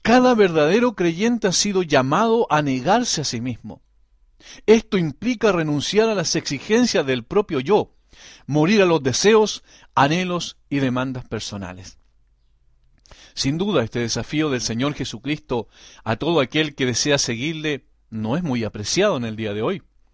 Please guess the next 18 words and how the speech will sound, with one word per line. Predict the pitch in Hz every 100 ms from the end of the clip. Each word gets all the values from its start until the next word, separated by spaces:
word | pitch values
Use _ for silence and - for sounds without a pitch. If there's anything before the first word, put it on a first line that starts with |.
| _ - - -
particularmente | 139 - 151 160 175 233 240 254 240
para | 196 147 147
una | 190
generación | 190 156 139 131 - 185 220
que | 226 139
vive | 175 185
en | 165
función | - 131 123 180 202 190 - - _
de | 131 147
la | 131
satisfacción | - 214 233 254 175 165 - 208 208
de | 190
sus | 147 -
propios | - 175 175 175 -
anhelos | 123 160 175 160 135
y |
deseos | 123 - 143 143
personales. | - 120 117 123 131 110